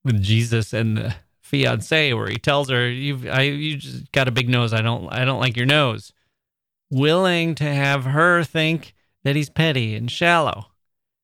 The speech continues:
because otherwise he knows she won't accept it,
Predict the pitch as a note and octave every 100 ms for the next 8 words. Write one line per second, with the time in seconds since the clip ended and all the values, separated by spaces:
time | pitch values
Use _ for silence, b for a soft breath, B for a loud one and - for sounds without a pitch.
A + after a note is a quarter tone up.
0 | _ _ _ - B2 B2 G#2+ A#2+ B2+ C3
1 | A2+ A2+ A#2 A#2 A2+ - - _ _ -
2 | C3 A2+ A2 G#2+ A2 - - _ _ _
3 | _ _ _ _ - B2 A#2 A2+ C3 B2+
4 | - B2+ - - -